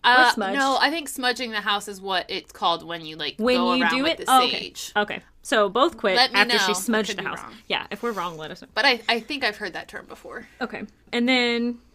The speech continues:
Speaker 1: this says, "My dad said one time he was laying in bed at the house I grew up in. He looked down the hall and saw a woman in a long white nightgown walking past the grandfather clock at the end of the hall.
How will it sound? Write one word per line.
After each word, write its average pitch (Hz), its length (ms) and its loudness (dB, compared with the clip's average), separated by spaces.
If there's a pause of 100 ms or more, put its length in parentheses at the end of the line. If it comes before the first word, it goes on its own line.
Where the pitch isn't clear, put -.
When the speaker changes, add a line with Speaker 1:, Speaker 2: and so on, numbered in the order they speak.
Speaker 1:
this 262 160 0
says, 202 200 0
"My 220 180 4
dad 262 320 0
said 190 240 -4
one 208 200 -2
time 185 280 -6
he 196 120 -4
was 175 240 -10
laying 220 640 -2 (120)
in 226 300 0
bed 165 240 -6
at 185 180 -6
the 214 60 -8
house 165 260 -6
I 190 140 -4
grew 175 220 -8
up 175 200 -14
in. 202 240 -12 (240)
He 240 160 0
looked 233 340 -2
down 220 240 0
the 233 60 -6
hall 175 280 -6
and 202 120 -8
saw 190 320 -4
a 240 80 -2
woman 185 380 -8
in 190 180 -8
a 190 60 -8
long 196 380 -4
white 185 360 -4
nightgown 170 580 -12
walking 208 380 -2
past 185 380 -4
the 208 80 -2
grandfather 185 520 -6
clock - 360 -10
at 185 120 -10
the 175 140 -10
end 175 140 -12
of 170 100 -18
the - 80 -18
hall. - 280 -14